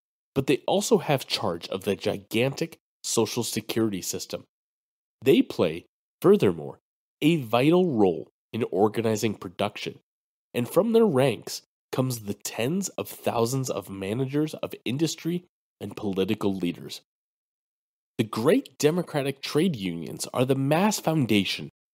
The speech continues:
of Soviet democracy. Compared with them, the Nazi Labor Front is a ghastly mockery, and such unions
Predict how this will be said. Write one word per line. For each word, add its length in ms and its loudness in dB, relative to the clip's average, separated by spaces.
of 120 -8
Soviet 520 4
democracy. 800 -6
Compared 500 4
with 300 4
them, 240 -6
the 80 4
Nazi 520 2
Labor 340 4
Front 400 -4
is 160 -4
a 240 -4
ghastly 560 2
mockery, 720 -2
and 160 -2
such 360 2
unions 500 0